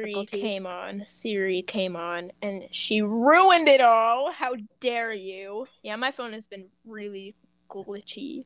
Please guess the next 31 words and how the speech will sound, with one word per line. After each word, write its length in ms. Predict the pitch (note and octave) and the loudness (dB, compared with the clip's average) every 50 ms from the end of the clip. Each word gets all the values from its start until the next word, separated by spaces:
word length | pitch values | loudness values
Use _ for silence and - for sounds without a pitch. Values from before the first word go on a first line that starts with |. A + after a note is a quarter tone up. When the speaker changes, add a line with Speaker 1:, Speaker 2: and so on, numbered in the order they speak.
| _ _ _ - | _ _ _ -16
Speaker 2:
lately. 400 | - - - - _ B3 A#3 - - _ _ _ _ _ _ _ | -16 -14 -16 -16 _ -16 -16 -16 -18 _ _ _ _ _ _ _
Speaker 1:
By 220 | - A3+ A#3 B3 B3 | -2 0 2 2 0
the 80 | A#3+ | 0
way, 120 | A#3 A3 A3 G#3+ | -2 -6 -8 -10
my 100 | G#3 G#3 | -12 -14
middle 280 | G#3+ G#3 G3 G3+ G#3 | -12 -12 -10 -10 -12
name's 260 | G#3 G3+ G3 G3+ G#3 - | -12 -14 -16 -16 -18 -18
Siri. 420 | - F3+ F#3 F#3+ F#3+ G3 G#3 A#3+ _ _ _ _ _ _ _ _ _ _ _ _ _ _ _ - - _ _ _ _ _ _ _ _ _ _ _ _ _ _ | -16 -16 -14 -14 -14 -16 -18 -20 _ _ _ _ _ _ _ _ _ _ _ _ _ _ _ -18 -18 _ _ _ _ _ _ _ _ _ _ _ _ _ _
Speaker 2:
Yes. 580 | - F#3+ G#3+ - - - - - - - - - _ _ _ _ _ _ _ | -2 0 0 0 0 -2 -6 -12 -14 -14 -16 -18 _ _ _ _ _ _ _
Speaker 1:
<laughs> 80 | - D4 - - - - G4+ - - G#4+ G#4+ - G4+ F#4+ - A4+ A4+ - - B4+ - _ _ _ - | -12 -12 -12 -4 0 2 2 6 6 4 6 6 4 4 4 4 2 2 0 -6 -6 _ _ _ 6
Speaker 2:
Oh, 120 | D#4 E4+ | 6 6
yeah, 140 | F#4 F#4+ F4+ | 8 8 8
I 80 | - G#4+ - | 6 6 4
still 140 | - F4+ G4 | 0 -6 -6
have 380 | G#4 B4+ C5 A#4+ F#4+ D#4 C4 | -4 -4 -4 -4 -6 -6 -6
that 40 | - | -8
message 480 | B3 A3 G#3+ A#3+ - - D#4+ D#4+ B3 A#3+ | -8 -8 -8 -8 -10 -12 -14 -12 -12 -12
you 120 | A#3 G#3 | -8 -6
wrote 180 | G#3 G#3 G3+ G3+ | -6 -4 -4 -6
on 140 | G3 G3 | -8 -8
my 160 | G3+ G3 G3 F#3+ | -8 -8 -10 -10
board. 480 | G#3 F#3 F3+ F3 F3+ G3 G3+ A#3 B3+ _ _ _ _ _ _ _ _ _ _ _ _ _ _ _ _ - | -10 -10 -8 -6 -6 -6 -6 -8 -12 _ _ _ _ _ _ _ _ _ _ _ _ _ _ _ _ -6
"Be 160 | D#4+ E4+ F4+ | -6 -6 -6
calm 440 | F4 - - F#4+ F4+ F4+ F4+ E4+ D4 - | -6 0 2 4 6 6 4 2 0 -2
and 160 | D4 C4+ C4+ | -2 -2 -4
stay 600 | - - - - - _ - F4+ D4 D4 D#4 - - - _ _ _ _ | -6 -12 -14 -16 -16 _ -4 -4 -2 -2 -4 -6 -10 -20 _ _ _ _
positive. 560 | - F#4+ F4+ D#4 C#4+ C#4 B3+ G#3+ G3 F#3 F#3 - - _ | -14 -8 -4 -4 -2 -2 -2 -4 -6 -6 -8 -12 -10 _
Azaria, 760 | - B3 B3 B3+ A#3+ A#3 A#3+ B3 B3+ C4 C4+ D4 D4+ D4 - | -8 -8 -6 -8 -10 -10 -8 -8 -8 -8 -8 -8 -10 -10 -12
Siri, 480 | - - - C#4 B3+ B3+ B3+ C4 C4 B3+ | -16 -18 -16 -14 -12 -12 -10 -10 -10 -10
Grace, 500 | A#3+ B3 A3+ A3+ A3+ A#3 A#3 A3+ - - - | -8 -4 -4 -2 -2 -4 -6 -8 -12 -10 -8
Alanis." 800 | B3 A#3 G#3 G3+ G#3 G#3 G3+ F#3+ F#3 G#3+ - - - - - - | -8 -8 -8 -10 -12 -12 -14 -14 -16 -14 -14 -14 -12 -12 -16 -20